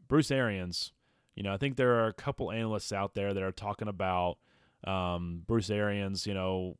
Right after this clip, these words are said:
he's probably not, he's not gonna take advantage of, um, a tight end like O J Howard. But here's the thing. Bruce Arians has never had a, a guy like O J Howard, okay? So he's never had a tight end quite like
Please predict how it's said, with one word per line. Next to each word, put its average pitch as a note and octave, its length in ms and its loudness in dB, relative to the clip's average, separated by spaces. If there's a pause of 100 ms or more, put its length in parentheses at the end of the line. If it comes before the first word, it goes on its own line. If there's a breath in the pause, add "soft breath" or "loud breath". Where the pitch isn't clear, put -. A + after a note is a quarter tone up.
he's F#2 160 -10
probably A2 340 0
not, G#2+ 160 -2
he's G#2+ 340 -4
not G#2+ 200 0
gonna G#2+ 200 0
take G#2 260 -4
advantage F#2+ 540 -2
of, F#2 220 -4 (460 soft breath)
um, F2 220 -2
a F2+ 60 -4
tight G2+ 260 0
end G2 140 -2
like F#2+ 180 -2
O G2 100 0
J F#2+ 160 -2
Howard. G2 480 2 (460 soft breath)
But C3+ 80 2
here's G3 120 8
the D#3 60 4
thing. A#2 220 0 (640)
Bruce F3+ 200 6
Arians F#3+ 220 0
has C#3+ 80 0
never C#3+ 200 2
had C3+ 220 4
a, A2+ 120 2 (220)
a G#2 200 -10
guy A#2+ 300 0
like F#2+ 200 0
O F2+ 80 0
J E2 180 -6
Howard, D#2 420 -8 (240)
okay? A2 220 0
So G#2+ 480 2 (280 soft breath)
he's C3+ 140 -2
never F3 160 2
had C#3+ 160 0
a B2 40 -4
tight B2+ 280 0
end A#2+ 300 -2 (360)
quite A#2+ 320 -2
like A2+ 380 -4